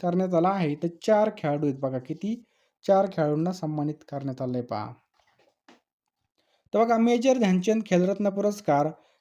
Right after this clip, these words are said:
क्रीडा मंत्रालयाकडून या पुरस्काराची घोषणा करण्यात आली. आणि चार खेळाडू कोण आहेत पहा, आत्ताच पाहिलं आपण डी गुकेश, आत्ताच पाहिलं तो बुद्धिबळपटू आहे. हरमप्रीत सिंग हॉकी संदर्भामध्ये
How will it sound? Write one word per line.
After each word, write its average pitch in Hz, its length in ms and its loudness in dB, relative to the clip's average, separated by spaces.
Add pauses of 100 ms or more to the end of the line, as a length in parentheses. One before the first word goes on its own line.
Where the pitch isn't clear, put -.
(160)
क्रीडा 226 240 4
मंत्रालयाकडून 220 840 2
या 196 140 2
पुरस्काराची 196 800 0
घोषणा 180 420 0
करण्यात 160 420 0
आली. 117 240 -4 (500)
आणि 170 160 -4
चार 220 400 2
खेळाडू 185 300 2
कोण 220 220 0
आहेत 170 120 -2
पहा, 170 220 2
आत्ताच 185 280 -2
पाहिलं 196 260 4
आपण 175 300 2 (320)
डी 170 200 0
गुकेश, 180 340 -2
आत्ताच 180 320 -2
पाहिलं 190 220 4
तो 180 160 0
बुद्धिबळपटू 185 720 0
आहे. 160 280 2 (480)
हरमप्रीत 220 600 2
सिंग 220 360 -2
हॉकी 165 260 -2
संदर्भामध्ये 185 760 2